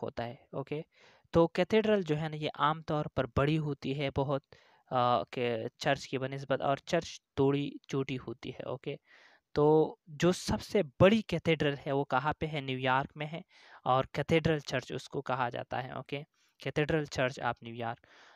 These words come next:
तो ये स-, दुनिया, अ, की सबसे बड़ी-बड़ी चीज़ों के बारे में हमने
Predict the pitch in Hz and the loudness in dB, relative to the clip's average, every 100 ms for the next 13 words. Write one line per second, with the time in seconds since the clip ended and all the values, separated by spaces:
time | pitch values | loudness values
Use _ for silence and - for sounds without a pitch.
0 | _ 160 170 202 226 233 - - 151 143 | _ 2 4 4 0 -2 -12 -14 -8 -4
1 | 165 175 175 175 156 147 139 139 135 - | -2 -2 -2 -4 -4 -2 -2 -2 -6 -6
2 | 151 - 135 123 170 165 151 143 - 131 | -6 -4 -2 4 4 4 2 0 -4 -4
3 | 131 - 123 120 123 127 131 131 156 | -4 -2 0 0 0 -4 -12 -10 -10